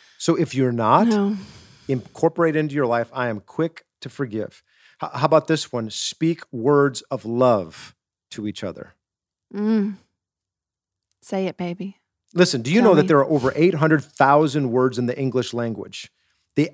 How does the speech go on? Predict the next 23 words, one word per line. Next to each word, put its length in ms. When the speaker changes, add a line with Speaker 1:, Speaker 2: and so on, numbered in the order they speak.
Speaker 1:
average 600
person 640
knows 320
ten 240
thousand 640
words 320
and 240
uses 400
five 420
thousand 680
words 380
every 360
day 220
in 120
speech. 640
But 200
your 120
future 680
actually 460
depends 840
on 160
the 100
choice 720